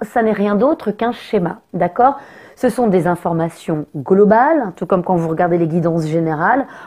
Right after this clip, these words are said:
on vous invite toujours à faire des guidances personnalisées parce que votre chemin individuel n'est pas le chemin général. Il se trouve qu'il y a des étapes communes dans le parcours de flammes jumelles que j'essaye de restituer quand je fais mes schémas.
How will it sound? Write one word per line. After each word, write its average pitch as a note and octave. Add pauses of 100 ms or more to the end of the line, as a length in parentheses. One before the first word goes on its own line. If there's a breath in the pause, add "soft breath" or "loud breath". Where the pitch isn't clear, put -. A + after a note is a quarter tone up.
on F#3+
vous G3
invite F#3+
toujours G#3+
à F3+
faire F3+
des D#3
guidances D#3+
personnalisées F#3
parce -
que G3 (260 loud breath)
votre G3+
chemin F#3+ (120)
individuel G3+
n'est F3
pas E3+
le F#3
chemin F#3+
général. F3 (600 loud breath)
Il B3+
se C4+
trouve C4+
qu'il G#3
y G3
a F#3
des E3+
étapes F3
communes C#4+
dans G#3+
le F#3+
parcours F#3
de E3
flammes D#3
jumelles G3
que F#3+
j'essaye E3+
de E3
restituer F3+
quand -
je E3
fais F3+
mes D#3
schémas. F#3+